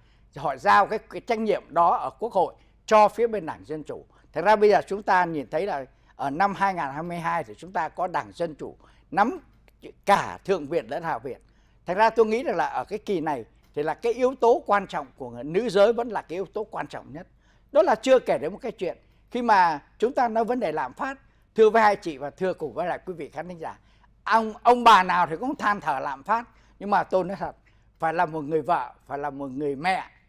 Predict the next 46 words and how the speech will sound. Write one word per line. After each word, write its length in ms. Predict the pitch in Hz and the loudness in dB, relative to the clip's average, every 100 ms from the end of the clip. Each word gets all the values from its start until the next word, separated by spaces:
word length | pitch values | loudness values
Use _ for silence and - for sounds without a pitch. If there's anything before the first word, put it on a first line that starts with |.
| - | -14
ở 160 | 143 - | -12 -8
trong 180 | 196 196 | -8 -6
nhà 360 | 202 165 127 _ _ _ | -4 -4 -8 _ _ _
thì 80 | 135 | -14
mới 160 | 143 214 | -10 -8
biết 260 | 302 - | -8 -10
cái 100 | 220 | -10
ảnh 200 | 165 151 - | -10 -12 -16
hưởng 120 | 87 | -20
nó 120 | 127 | -16
lạm 200 | 190 143 | -12 -12
phát 240 | 120 208 226 | -4 -4 -4
nó 60 | |
như 180 | 185 160 | -12 -14
thế 120 | 156 | -16
nào. 240 | 170 135 104 _ _ _ _ | -14 -16 -18 _ _ _ _
Buổi 180 | 151 156 | -6 -4
sáng 380 | - 202 226 302 | 0 0 0 -4
á, 120 | 269 _ - | -12 _ -14
ngày 140 | 156 | -10
xưa 260 | 147 208 208 | -6 -2 -2
thì 200 | 170 127 | -4 -12
con 320 | - 208 202 | -6 -2 -2
nó 40 | 214 | -2
xin 220 | - 196 | -8 -6
hai 240 | 165 202 185 | -2 -2 -2
mươi 160 | 180 | -2
đồng 200 | 170 139 104 _ _ - | -2 -2 -4 _ _ -14
để 140 | 131 | -14
cho 180 | - 214 | -6 -4
đi 160 | 202 180 | 0 0
đổ 200 | 143 92 | -2 -4
xăng, 300 | 185 180 175 | -4 -4 -6
bây 100 | 175 | -6
giờ 120 | 143 | -6
nó 140 | 147 | -6
xin 260 | - 220 208 | -8 -8 -4
tới 100 | 254 | -2
năm 240 | 247 233 | 0 0
mươi 100 | 226 | 0
đồng 220 | 220 151 135 | 0 0 -2
cho 140 | 160 | -6
đi 140 | 185 170 | -6 -8
đổ 200 | 120 85 | -10 -10
xăng. 240 | 175 156 - _ _ - | -10 -10 -14 _ _ -8
Ngày 640 | 190 202 185 180 170 160 | 0 2 2 -2 -4 -8